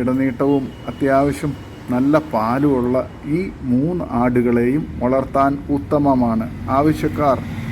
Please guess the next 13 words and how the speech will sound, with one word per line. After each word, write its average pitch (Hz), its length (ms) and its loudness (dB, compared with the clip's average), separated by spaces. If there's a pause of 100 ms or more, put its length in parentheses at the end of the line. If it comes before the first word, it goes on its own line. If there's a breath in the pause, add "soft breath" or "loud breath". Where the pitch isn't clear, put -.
(760)
വളർത്തുകാർ 147 720 4 (2250)
താഴെ 143 280 4 (120)
കാണുന്ന 139 340 2 (100)
നമ്പറിൽ 139 380 0 (100)
ബന്ധപ്പെടുക. 120 580 0 (400)
സ്ഥലം 139 360 2 (1120)
കോഴിക്കോട് 151 680 6
ജില്ലയിൽ 127 360 2 (140)
പയ്യോളി. 117 460 2 (280)
വില 139 220 4 (120)
ചോദിക്കുന്നത് 139 680 0 (140)
മൂന്നിനും 151 500 2
കൂടി 131 200 2